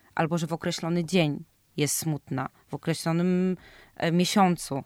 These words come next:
jest smutna, albo że obchodzi rocznicę czyjejś śmierci.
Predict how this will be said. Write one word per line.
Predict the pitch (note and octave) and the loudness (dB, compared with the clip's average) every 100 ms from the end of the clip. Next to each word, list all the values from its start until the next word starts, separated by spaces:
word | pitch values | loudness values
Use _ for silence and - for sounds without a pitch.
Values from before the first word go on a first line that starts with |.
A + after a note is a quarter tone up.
| - | -4
jest | D3 - - | -4 -4 -6
smutna, | - D3+ - C#3+ C3+ - - - - | -4 -4 -4 -6 -6 -12 -20 -18 0
albo | D3+ D3+ C#3+ D#3+ | 4 4 0 -4
że | D#3+ D3 D#3+ D#3+ D#3+ D#3+ D#3 - | -4 -2 0 2 2 2 0 -2
obchodzi | D#3+ - E3+ D3+ - D3+ D3+ D3+ - - | -8 -2 0 0 -4 -4 -2 -4 -8 -6
rocznicę | D#3+ E3 - - F3+ E3 D#3 D#3 - | -2 -2 -2 -2 -2 0 0 0 0
czyjejś | E3 D#3+ D#3 | -2 -2 -2
śmierci. | - E3+ C#3 C3 - - | -4 -2 -2 -4 -10 -18